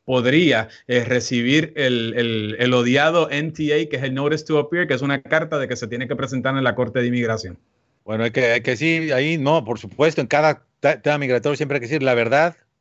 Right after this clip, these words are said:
Speaker 2: la verdad y nada más que la verdad. Muy importante. Recuerden, amigas y amigos, que estamos en Bienvenidos a América, su programa favorito de inmigración. Las líneas siguen abiertas en el uno ochocientos,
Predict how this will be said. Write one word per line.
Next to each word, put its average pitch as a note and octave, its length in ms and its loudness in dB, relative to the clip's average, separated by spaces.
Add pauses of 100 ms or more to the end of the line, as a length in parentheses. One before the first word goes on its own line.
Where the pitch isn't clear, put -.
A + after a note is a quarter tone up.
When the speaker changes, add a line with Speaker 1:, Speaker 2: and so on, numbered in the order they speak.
(140)
Speaker 2:
la G#2+ 160 -6
verdad A#2+ 320 0
y C#3 80 -6
nada A#2 260 -2
más A#2 360 -4
que A2 200 0
la A2 240 0
verdad. G2 460 -4
Muy G#2+ 180 -8
importante. C#3+ 640 0 (280)
Recuerden, C3+ 340 0
amigas C#3 300 -2
y - 20 -6
amigos, C3 220 -4
que C3+ 60 -6
estamos C3+ 340 -4
en A2+ 180 -2
Bienvenidos B2+ 800 0
a E3+ 300 0
América, B2+ 640 -6
su A2 160 -18
programa A#2+ 320 -10
favorito B2+ 580 -6
de B2 100 0
inmigración. A#2 600 0 (300)
Las G2 160 -2
líneas B2 300 2
siguen C3+ 220 0
abiertas D3+ 460 2
en B2+ 80 -6
el A2 120 -4
uno B2 180 -4
ochocientos, C3+ 680 0